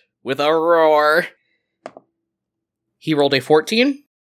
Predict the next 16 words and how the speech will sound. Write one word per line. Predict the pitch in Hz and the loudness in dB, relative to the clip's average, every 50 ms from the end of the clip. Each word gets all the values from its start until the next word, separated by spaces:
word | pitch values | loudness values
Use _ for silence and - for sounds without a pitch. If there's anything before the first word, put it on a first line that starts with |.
| _ _ _ _ _ _ _ | _ _ _ _ _ _ _
His | - - 180 175 147 | -4 -2 -2 -2 -2
rock | 147 151 151 151 160 - - | -2 -2 0 0 0 0 -2
lands | 151 143 139 139 135 135 131 - - | -2 0 0 0 -2 -4 -6 -8 -10
well | - 135 131 117 123 120 117 120 127 | -10 -10 -6 -2 -2 0 0 0 -4
shy | 127 - - 117 110 104 117 | -4 -4 -4 -4 -4 -4 -4
of | 117 117 117 120 | -6 -8 -8 -10
yours. | 117 110 113 113 113 127 143 156 - - - _ _ _ _ _ _ _ | -10 -10 -8 -8 -8 -6 -8 -8 -10 -12 -16 _ _ _ _ _ _ _
This | - 151 147 - | -10 -8 -8 -8
big, | 131 123 - 160 151 131 131 | -8 -4 -2 -2 -2 -2 -4
beefy | 147 143 143 147 139 | -6 -6 -4 -6 -10
Firbolg | 131 - 143 135 131 120 127 123 127 131 127 | -8 -4 -4 -4 -4 -4 -4 -6 -6 -6 -8
dude | 131 131 127 131 131 | -10 -8 -8 -8 -8
just | 123 131 131 - - | -8 -10 -10 -10 -10
heaves | 139 131 131 123 120 123 | -12 -14 -14 -14 -12 -12
a | 135 | -10
sigh. | 131 - - 120 120 120 120 123 123 | -10 -8 -6 -6 -4 -4 -4 -6 -8